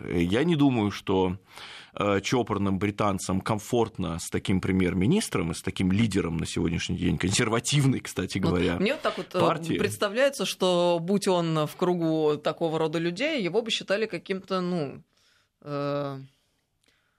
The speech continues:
Speaker 2: ну, странным, мягко выражаясь, человеком, не своим, не из этого круга, и попытались бы от него нормальные люди как-то побыстрее бы избавиться. То есть это нормальная, на самом деле, человеческая
Speaker 1: Да,
Speaker 2: реакция,
Speaker 1: конечно.
Speaker 2: ее можно понять.
Speaker 1: Конечно. Нет, ну, он был весьма колоритным мэром Лондона,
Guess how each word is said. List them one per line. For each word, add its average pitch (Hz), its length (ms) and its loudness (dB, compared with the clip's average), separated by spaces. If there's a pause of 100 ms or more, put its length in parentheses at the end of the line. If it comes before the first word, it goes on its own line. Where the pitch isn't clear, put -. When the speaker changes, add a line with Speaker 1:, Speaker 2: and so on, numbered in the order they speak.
(760)
Speaker 2:
ну, 254 80 -4
странным, 196 460 0
мягко 160 260 0
выражаясь, 151 440 2
человеком, 190 640 2
не 214 80 6
своим, 156 720 2
не 196 140 4
из 185 100 0
этого 143 360 0
круга, 202 520 2
и 165 180 0
попытались 175 600 -2
бы 165 140 0
от 160 100 -2
него 170 200 2
нормальные 170 480 0
люди 175 220 0
как-то 160 260 -2
побыстрее 170 520 0
бы 190 160 0
избавиться. 190 480 -2
То - 40 0
есть 135 120 -2
это - 100 -4
нормальная, 180 500 0
на 131 140 -2
самом 143 240 -4
деле, 139 180 0
человеческая 156 540 0
Speaker 1:
Да, - 60 2
Speaker 2:
реакция, 139 160 2
Speaker 1:
конечно. 202 160 2
Speaker 2:
ее 190 160 2
можно 165 400 -2
понять. - 500 -2
Speaker 1:
Конечно. 95 460 0
Нет, 107 320 0
ну, 165 240 4
он 160 320 2
был 139 320 4
весьма 123 720 2
колоритным 113 680 0
мэром 95 540 4
Лондона, 113 680 0